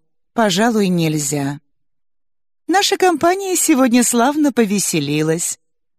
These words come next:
Ибрагим блистал на танцполе. Все мечтали с ним потанцевать.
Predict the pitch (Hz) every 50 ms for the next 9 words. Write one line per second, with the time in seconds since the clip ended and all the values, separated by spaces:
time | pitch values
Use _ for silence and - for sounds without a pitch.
0 | _ _ _ _ - 294 277 202 233 233 233 214 185 220 339 415 415 403 381 311
1 | 339 277 302 294 - - - - 190 208 226 254 240 220 208 - 208 202 202 196
2 | - - - _ - 156 156 147 143 139 143 156 165 165 - _ _ _ _ _
3 | _ _ - - - - 214 285 359 349 285 262 226 - - - - 180 196 202
4 | 185 185 185 - - - 165 165 175 180 175 - - 160 - - 156 156 151 -
5 | - - 151 135 135 135 143 156 - - - - -